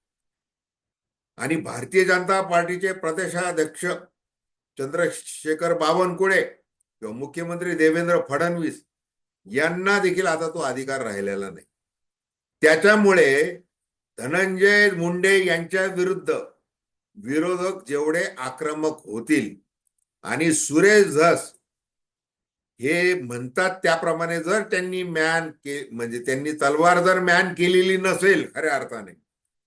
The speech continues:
तर अनेक गोष्टी पुढे येऊ शकतात. आणि लोकांना हे आता बघायचं आहे की पारदर्शी तपास होतोय का.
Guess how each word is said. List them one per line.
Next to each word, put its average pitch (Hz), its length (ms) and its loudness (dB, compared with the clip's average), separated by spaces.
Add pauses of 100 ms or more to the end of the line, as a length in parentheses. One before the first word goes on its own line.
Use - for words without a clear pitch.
(380)
तर 156 100 4
अनेक 214 720 8
गोष्टी 196 320 0
पुढे 170 260 -2
येऊ 156 180 4
शकतात. 101 500 -10 (920)
आणि 160 300 -2
लोकांना 180 520 4
हे 165 260 0
आता 165 320 -2
बघायचं 139 420 -4
आहे 117 160 -2
की 143 220 -12
पारदर्शी 160 1040 0 (420)
तपास 156 400 0
होतोय 120 360 -2
का. - 160 -12